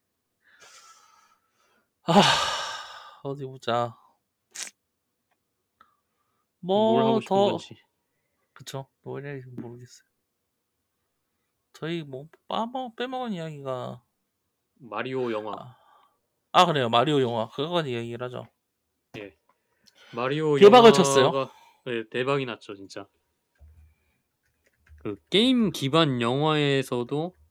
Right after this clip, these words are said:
Speaker 2: 대박이고 애니메이션 영화에서도 꽤 성적이 좋은 걸로 알아요.
Speaker 1: 애니메이션 기준, 그냥,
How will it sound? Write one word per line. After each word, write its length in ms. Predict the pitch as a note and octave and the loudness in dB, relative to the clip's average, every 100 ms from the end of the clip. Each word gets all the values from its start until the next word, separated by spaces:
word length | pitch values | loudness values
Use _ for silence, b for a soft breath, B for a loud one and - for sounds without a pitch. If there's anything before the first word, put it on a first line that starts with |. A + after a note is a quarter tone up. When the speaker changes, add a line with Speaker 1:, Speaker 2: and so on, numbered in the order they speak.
| _ | _
Speaker 2:
대박이고 680 | A2+ A2+ A2+ G#2 A2+ D3+ D3+ _ _ _ _ | -6 -4 -4 -6 -8 -8 -10 _ _ _ _
애니메이션 1120 | B2 E3+ A#3+ C#4+ B3+ A#3+ G#3 F3+ D#3 C3+ B2 | -2 2 4 2 2 4 4 4 2 -2 -4
영화에서도 500 | A#2 B2+ D#3 D3 A#2+ A2 | -4 -2 -2 -2 -6 -6
꽤 160 | A3 - _ _ _ _ | -10 -10 _ _ _ _
성적이 320 | - G3+ A#3+ F3+ | -10 -6 -4 -4
좋은 200 | B2 B2 | -4 -2
걸로 240 | C3+ A#2 | 0 0
알아요. 280 | F#2+ F#2+ B2+ _ _ b b b b b | -2 -6 -10 _ _ b b b b b
Speaker 1:
애니메이션 600 | E3+ B3+ F4+ F#4+ F#4 C#4 | 4 6 6 6 6 2
기준, 180 | F#3+ A#3 | 0 -4
그냥, 320 | F3+ E4+ C#4+ | -2 0 0